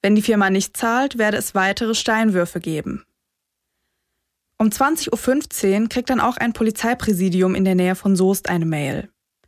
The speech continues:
Der Erpresser schreibt, dass er Geld von Daimler will. Das heißt, der Erpresser schaltet quasi selbst die Polizei ein.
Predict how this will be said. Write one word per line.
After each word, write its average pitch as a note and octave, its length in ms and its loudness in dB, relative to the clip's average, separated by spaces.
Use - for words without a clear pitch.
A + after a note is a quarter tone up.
Der G3 80 2
Erpresser G3+ 400 0
schreibt, F#3+ 500 -2
dass A#3 100 -4
er A3+ 80 2
Geld G3+ 240 0
von A3 180 0
Daimler G#3+ 380 2
will. - 300 -6
Das - 180 -2
heißt, G3+ 240 0
der G3+ 80 0
Erpresser G#3+ 600 0
schaltet G#3 340 -2
quasi A3 320 0
selbst G3 400 0
die F3+ 60 -6
Polizei E3 580 -4
ein. D3+ 340 -4